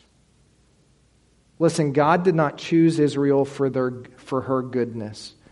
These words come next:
He did not look at Israel and say, "There's the good nation out of all the nations." He didn't do that. He chose Israel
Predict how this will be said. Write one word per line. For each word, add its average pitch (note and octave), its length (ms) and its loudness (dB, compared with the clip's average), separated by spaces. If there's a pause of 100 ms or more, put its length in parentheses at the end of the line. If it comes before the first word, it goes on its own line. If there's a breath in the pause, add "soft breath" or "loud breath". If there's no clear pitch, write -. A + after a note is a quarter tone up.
(180 soft breath)
He F3 100 0
did E3 140 4
not E3+ 280 2
look F3 200 2
at D#3+ 100 4
Israel D3+ 380 2
and D3 100 -6
say, C3 220 -2 (200 loud breath)
"There's D#3 320 0
the D#3+ 100 -4
good D3 320 2
nation B2 440 -8
out A#2+ 200 -6
of A2+ 120 -8
all A#2+ 260 -4
the A#2+ 140 -8
nations." A2+ 720 -12 (1120)
He E3+ 80 0
didn't E3 260 2
do F#3+ 220 0
that. - 260 -8 (1500)
He G#3+ 120 0
chose F3 360 2
Israel C#3+ 640 2